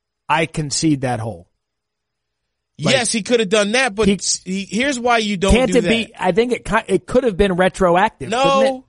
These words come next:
Speaker 2: you can't.
Speaker 1: Are you sure?
Speaker 2: Yes, and the other, the, and one of the reasons that you don't wanna concede another hole after the fact, like, and this is where it got really crazy, what I would just gave you the next hole.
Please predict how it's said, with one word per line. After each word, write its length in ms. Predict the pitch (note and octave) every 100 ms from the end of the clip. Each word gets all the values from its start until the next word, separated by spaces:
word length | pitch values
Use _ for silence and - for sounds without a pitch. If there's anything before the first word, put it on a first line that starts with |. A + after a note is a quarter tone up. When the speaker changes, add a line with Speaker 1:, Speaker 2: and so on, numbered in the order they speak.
| _
Speaker 2:
you 160 | F3 F#3+
can't. 460 | - A3 G#3+ C#3 - _ _ -
Speaker 1:
Are 60 |
you 180 | E3+ D#3
sure? 500 | - - F#3+ D#3 G2
Speaker 2:
Yes, 480 | E3+ A3+ G#3 C#3 -
and 300 | - F#3+ F#3+
the 160 | F3 E3+
other, 300 | G#3 A#3+ A#3+
the, 360 | D3 E3 F#3 F3 _ _ _ _ -
and 160 | F3 F3+
one 160 | A#3+
of 80 | C4+
the 100 | A#3+
reasons 380 | G3+ A3 G3+ F#3
that 200 | F#3+ F3
you 180 | E3 F3
don't 260 | E3 A3+
wanna 200 | G#3+ G3
concede 440 | E3+ E3+ D3+ F#3+ F3
another 320 | E3 E3 D3+
hole 380 | C#3 G3 F#3+ E3+
after 380 | A3 C#4 - D3+
the 80 |
fact, 380 | A#2+ D3+ C#3 C3+ _ _ _ _ _ _
like, 200 | D#3+ E3 E3
and 100 | F#3
this 200 | B3 G#3
is 100 | F#3
where 240 | F#3 F3
it 60 | D3
got 260 | D#3 C#3
really 280 | D3 G3 F#3
crazy, 380 | C3+ C#3 B2 B2
what 140 | B2+ D#3+
I 140 | E4
would 120 | G4+
just 180 | D#4 B3+
gave 240 | C#4+ C#4+
you 60 | C#4+
the 80 | C#4+
next 240 | C#4+ C4
hole. 340 | - D4 A#3